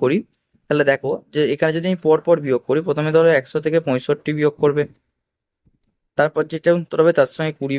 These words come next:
বিয়োগ করবে, তারপর যেটা উত্তর হবে সেখান থেকে পাঁচ বিয়োগ করবে। এই সমস্ত করতে গেলে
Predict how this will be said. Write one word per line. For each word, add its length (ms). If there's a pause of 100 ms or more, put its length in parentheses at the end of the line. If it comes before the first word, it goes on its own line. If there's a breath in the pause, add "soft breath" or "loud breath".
বিয়োগ 240
করবে, 200 (460 soft breath)
তারপর 300
যেটা 240
উত্তর 140
হবে 120
সেখান 200
থেকে 200
পাঁচ 180
বিয়োগ 140
করবে। 160
এই 100
সমস্ত 240 (280)
করতে 260
গেলে 140